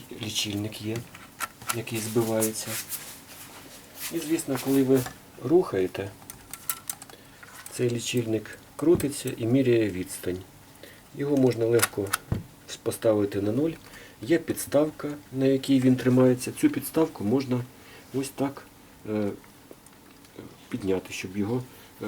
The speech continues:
щоб він встановився. Є штанга, яка під зрост любої людини,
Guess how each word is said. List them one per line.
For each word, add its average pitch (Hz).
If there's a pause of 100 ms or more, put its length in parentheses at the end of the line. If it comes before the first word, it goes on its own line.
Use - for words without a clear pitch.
щоб 107
він 117
встановився. 98
Є 160 (840)
штанга, 110 (1300)
яка 113 (100)
під 113 (280)
зрост 117 (420)
любої 113
людини, 117